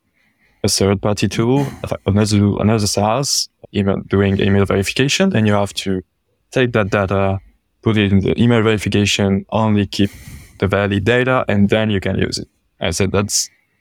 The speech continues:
that's, that's stupid. Like, why I, I'm paying for a data provider, but then I have to pay someone else to verify that the data provider didn't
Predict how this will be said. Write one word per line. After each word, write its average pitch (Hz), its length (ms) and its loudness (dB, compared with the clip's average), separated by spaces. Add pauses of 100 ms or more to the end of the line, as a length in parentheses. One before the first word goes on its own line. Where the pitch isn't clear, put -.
(280)
that's, - 340 -4
that's - 180 -2
stupid. - 520 -2
Like, - 300 -4
why 120 420 2 (640)
I, 113 200 -2
I'm 120 220 0
paying 113 380 2
for 101 220 0
a - 20 2
data 110 200 0
provider, 110 460 0
but 104 140 -4
then 113 120 0
I 104 140 0
have 104 160 -4 (120)
to 101 240 -6 (320)
pay 104 300 2
someone 120 340 0
else 104 260 0
to 101 120 -2
verify 104 560 0
that - 220 -2
the 101 100 0
data 107 220 0
provider 104 460 0
didn't 104 480 -2